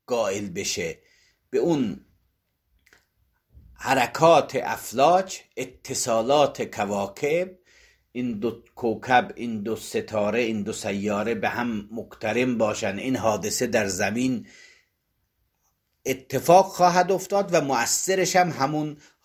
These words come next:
حالته، همون اقتران، همون کواکبه.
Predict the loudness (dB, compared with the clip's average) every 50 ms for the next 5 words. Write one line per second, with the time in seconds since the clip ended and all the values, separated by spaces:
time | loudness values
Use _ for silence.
0 | -12 -12 -6 -4 -4 -4 -2 -4 -4 -4 -4 0 2 2 2 2 2 2 0 0
1 | -2 -6 -6 -6 -4 -4 -4 -4 -2 -2 -4 -4 -6 -8 -12 -20 -20 _ -10 -10
2 | -10 -12 -14 -10 -6 -4 0 4 4 4 4 2 -2 -4 -6 -8 -6 -8 -6 -4
3 | -4 -4 -4 -6 -8 -10 -14 -18 _ _ _ _ -20 -14 -8 -2 -2 0 0 0
4 | -2 -2 -2 0 0 2 2 2 -2 -2 -2 -6